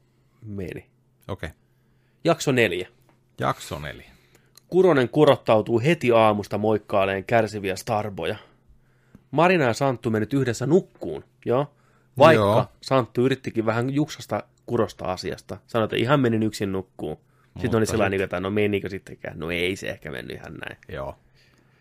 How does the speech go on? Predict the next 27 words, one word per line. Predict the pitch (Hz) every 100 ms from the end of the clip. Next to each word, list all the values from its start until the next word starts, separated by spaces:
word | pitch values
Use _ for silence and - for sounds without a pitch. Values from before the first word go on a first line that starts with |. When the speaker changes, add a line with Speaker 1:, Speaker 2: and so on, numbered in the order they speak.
| _ _ _ _ _ _ _ _ _ _ _ _ _ _ _ _ _ _
Speaker 1:
Sitten | 165 156 117
tota | 113 117
tulee | 120 113
tää | 120 113 107 107
osuus, | 113 113
että | 104 104
varatut, | 135 139 113 98 - - _ _ - _ -
nää, | 104
eli | 92
nämä | 92 92
pariskunnat, | 120 113 - 101 92 90 - -
saa | - 95 92
sitten | - 98
niinku | 101 -
blokata | 131 147 147 98 - 82 - -
näistä | 107 -
sinkuista | - 110 101 - - - 80 _ -
yhden | 101 92
henkilön | 95 92 - - 90
aina. | 85 - - _ _ _ _ 107
Speaker 2:
Eli | 95 90
ei | 87
pääse | 90 87
treffeille. | - 90 82 - 98 110
Speaker 1:
Ei |
pääse | 101 101 -
Speaker 2:
Joo. | 95